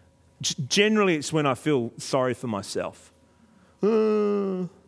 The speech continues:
why is this happening? I'm all on my own." And Jesus will bump me just to remind me, "No, you're not.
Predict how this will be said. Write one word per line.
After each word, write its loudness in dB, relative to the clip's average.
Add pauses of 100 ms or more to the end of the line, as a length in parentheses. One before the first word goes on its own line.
(1400)
why 0
is -2
this -6
happening? -2 (680)
I'm 2
all 4
on 2
my 0
own." -4
And -4
Jesus 0
will 0
bump -2
me -4
just -8
to -4
remind -2
me, -4
"No, -4
you're -2
not. -10